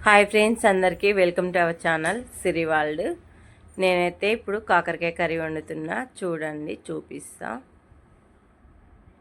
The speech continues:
కాకరకాయలు అయితే కట్ చేసుకొని ఉప్పులేసి పిసికిన, అగో పిసికి క-, వాటర్ వేసి అయితే కడిగి పెట్టిన. టమాటా కట్ చేసిన,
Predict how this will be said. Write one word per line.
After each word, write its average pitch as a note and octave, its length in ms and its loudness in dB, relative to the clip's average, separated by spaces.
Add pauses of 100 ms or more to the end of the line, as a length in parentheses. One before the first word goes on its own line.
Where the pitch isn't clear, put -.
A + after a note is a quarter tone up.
(2250)
కాకరకాయలు F3 680 2
అయితే E3 340 -4 (220)
కట్ E3+ 240 2
చేసుకొని E3+ 560 -4 (120)
ఉప్పులేసి E3 520 -4
పిసికిన, D#3+ 500 -8 (280)
అగో D#3 260 -6
పిసికి F3 360 -8 (140)
క-, D#3+ 220 0 (640)
వాటర్ E3+ 320 2
వేసి E3 240 -6
అయితే F3 280 -6 (640)
కడిగి F3 300 2
పెట్టిన. D#3+ 360 -6 (2000)
టమాటా F3 560 2
కట్ D#3+ 220 -2
చేసిన, E3 320 -8